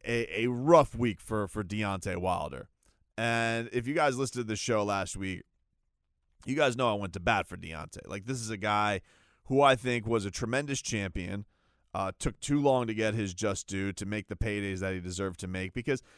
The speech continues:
he just had the whole package to me. I mean, this is a guy, people always saying with, with, uh, why they into, into the heavyweight division, uh, you know, clutch and hold, all that type of stuff, European guys, uh,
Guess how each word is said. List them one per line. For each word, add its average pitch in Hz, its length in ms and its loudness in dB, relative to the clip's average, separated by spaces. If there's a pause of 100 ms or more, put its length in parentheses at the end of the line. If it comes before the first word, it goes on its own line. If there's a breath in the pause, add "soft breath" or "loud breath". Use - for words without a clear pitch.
(100)
he - 80 -6
just 226 180 -4
had 151 220 4
the 120 80 2
whole 104 120 -2
package 127 500 0
to 90 80 -10
me. 67 140 -12
I 76 40 -10
mean, 104 160 -8
this 107 160 -6
is 107 80 -8
a 107 60 -6
guy, 107 360 2 (280 soft breath)
people 131 220 0
always 127 280 4
saying 117 400 0
with, 104 320 -4
with, 101 260 -2
uh, 98 320 2
why 113 360 2
they 110 220 -2
into, 107 440 -2
into 104 280 -6
the 98 100 -4
heavyweight 104 340 -2
division, 123 680 -2 (340 soft breath)
uh, 98 400 2
you 101 140 -6
know, 95 380 -2
clutch 120 300 -2
and 92 120 -8
hold, 131 600 6
all 120 140 4
that 120 160 2
type 117 220 0
of 107 60 -8
stuff, 113 340 0
European 120 720 -2
guys, 113 600 2 (280 soft breath)
uh, 92 260 -2